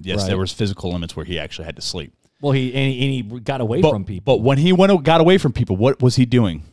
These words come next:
Speaker 2: He prayed.
Speaker 1: He was seeking the Father. He was not filling up himself. He was not just taking a break for himself
Speaker 2: But
Speaker 1: or
Speaker 2: I
Speaker 1: just
Speaker 2: think
Speaker 1: wanting some me time.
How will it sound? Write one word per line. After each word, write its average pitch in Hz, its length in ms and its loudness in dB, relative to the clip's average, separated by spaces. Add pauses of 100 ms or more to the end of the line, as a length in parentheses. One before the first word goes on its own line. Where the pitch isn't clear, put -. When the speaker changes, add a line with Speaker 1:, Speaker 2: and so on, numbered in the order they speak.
Speaker 2:
He 113 100 -10
prayed. 104 380 -10 (420)
Speaker 1:
He 151 220 0
was 117 160 0
seeking 143 600 -4
the 104 80 -6
Father. 82 460 -4
He 92 140 -8
was 82 200 -6
not 101 240 -8
filling 151 340 -2
up 110 140 -10
himself. 80 380 -12
He 87 80 -10
was 80 140 -12
not 95 180 -8
just - 140 -12
taking 135 240 -12
a 135 40 -10
break 117 260 -8
for - 80 -12
himself 117 400 -8
Speaker 2:
But 175 80 -2
Speaker 1:
or 185 40 0
Speaker 2:
I 185 40 0
Speaker 1:
just - 100 -2
Speaker 2:
think 208 160 -2
Speaker 1:
wanting 113 240 -2
some 139 220 -6
me 143 140 -4
time. 69 420 -12